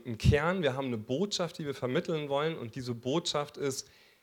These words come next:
das steht's auch, Fremdenhass vergiftet Deutschland. Die Frage ist, warum bleibt man dann nicht bei dieser eigentlichen Botschaft, sondern reduziert es halt in die zweite Zeile? Ja?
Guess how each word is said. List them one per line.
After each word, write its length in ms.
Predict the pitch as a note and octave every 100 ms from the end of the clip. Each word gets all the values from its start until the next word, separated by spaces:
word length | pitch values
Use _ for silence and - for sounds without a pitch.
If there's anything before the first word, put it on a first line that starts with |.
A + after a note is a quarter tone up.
| _ -
das 140 | A#2
steht's 320 | - C3+ E3+ -
auch, 200 | F3 F3
Fremdenhass 800 | - C3+ D3+ - C#3 C3+ D3 -
vergiftet 520 | B2+ A#2+ B2 B2+ A2+
Deutschland. 680 | B2+ B2+ - F#2+ E2+ F#2 - - - _ _
Die 60 | A2+
Frage 380 | - C3 D#3 E3
ist, 280 | D#3 - - - _ _ _ -
warum 240 | C3 E3+ D3 -
bleibt 260 | D3 G3+
man 140 | C#3+ A#2+
dann 120 | A2+
nicht 140 | A2+
bei 100 | A#2
dieser 260 | A2+ A#2 A2+
eigentlichen 520 | C#3 F3+ D#3 C3+ C3
Botschaft, 460 | B2+ F3 - G#2+ G#2
sondern 200 | A2 G#2+
reduziert 460 | A2+ A2+ - D3+ C3+
es 120 | B2
halt 160 | B2+
in 80 | B2
die 80 | A2
zweite 360 | - A#2 G#2+ F#2+
Zeile? 480 | C3 E3+ A#2+ E2 F2 _ _ _ _ _ _ -
Ja? 220 | A2 E3